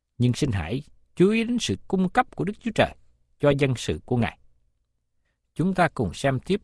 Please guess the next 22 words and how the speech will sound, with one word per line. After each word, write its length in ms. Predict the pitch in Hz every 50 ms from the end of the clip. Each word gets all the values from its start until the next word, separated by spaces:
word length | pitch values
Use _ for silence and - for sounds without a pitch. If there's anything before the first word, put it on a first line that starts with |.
| -
trong 180 | - 156 143 135
Xuất 200 | 127 - - - - -
Ai-cập-tô 500 | - 151 143 151 175 - - - 143 131 -
ký 220 | - 165 175 214 220
đoạn 240 | 139 110 104 113
mười 140 | 117 113 101
bảy, 300 | 92 87 - 95 131 165 - - - - - _
câu 180 | - 127 120 110
năm. 160 | 110 107 92 - _ _ _ _ _ _ _ _ _ _ _ _ _ _ _ _ _
Đức 180 | - 156 175 -
Giê-hô-va 540 | - 147 151 143 139 127 123 135 131 127 123
đáp 200 | 123 143 185 - - -
cùng 220 | - 127 110 113
Môi-se 360 | 127 151 165 - - 180 180
rằng, 160 | 160 139 104 - - - _ _ _ _ _ _ _ _
"Hãy 240 | _ - 113 143 170
cầm 320 | - - 143 131 110 87
gậy 460 | 80 82 90 85 76 78 82 104 117 - _ _ _
của 160 | _ - - 98
ngươi 420 | 123 143 151 160 170 170 165 151 -
đã 120 | - 107
đập 220 | 131 113 95 -